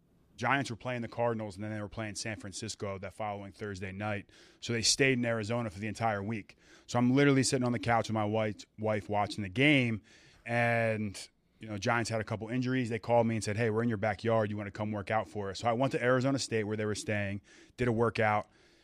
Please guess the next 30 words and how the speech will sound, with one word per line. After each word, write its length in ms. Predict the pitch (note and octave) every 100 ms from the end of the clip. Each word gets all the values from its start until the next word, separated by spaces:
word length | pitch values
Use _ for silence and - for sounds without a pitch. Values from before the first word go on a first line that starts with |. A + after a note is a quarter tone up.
| _ G2
They, 320 | G2+ G2+ G2+
uh, 220 | G2+ G2
they 100 | G2
saw 200 | - A2+
me 100 | A2+
work 240 | A2 A2
out, 260 | A2+ A2 G#2
saw 160 | A2+ G#2
I 40 |
could 100 | G2
still 160 | A2+ G2+
move. 300 | A#2+ B2+ A#2+
I'm 100 | G#2
coming 240 | A#2+ A#2+
off 100 | G#2
an 80 | G2+
A 80 | G2
C 180 | -
L 140 | A2+ A#2
tear, 460 | - A2+ A2+ A2
so 200 | F#2+ G#2
obviously 380 | F#2+ G#2 G#2+ -
there 120 | G#2
was 100 | G#2
a 60 | F#2+
few 180 | - A#2+
more 200 | A2 G2+
things 380 | - G#2+ G#2+ G2
that 140 | F#2+
were, 260 | G2 G2